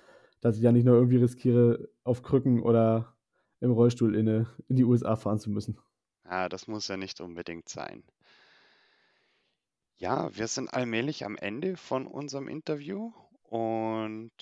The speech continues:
Speaker 2: ja, möchtest du noch irgendwas ergänzen, was ich vielleicht jetzt vergessen hab?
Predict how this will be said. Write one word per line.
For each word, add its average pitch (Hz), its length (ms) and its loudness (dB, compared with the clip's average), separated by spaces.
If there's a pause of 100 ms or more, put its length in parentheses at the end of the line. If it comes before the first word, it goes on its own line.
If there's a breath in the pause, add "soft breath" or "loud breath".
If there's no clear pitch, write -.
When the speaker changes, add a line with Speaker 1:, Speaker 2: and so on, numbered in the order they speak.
Speaker 2:
ja, 117 320 -4
möchtest - 600 -10
du 147 120 -12
noch 143 500 -10
irgendwas 127 540 -8
ergänzen, 95 680 -12
was 95 180 -6
ich - 180 -14
vielleicht - 380 -14
jetzt - 120 -14
vergessen - 560 -12
hab? - 180 -20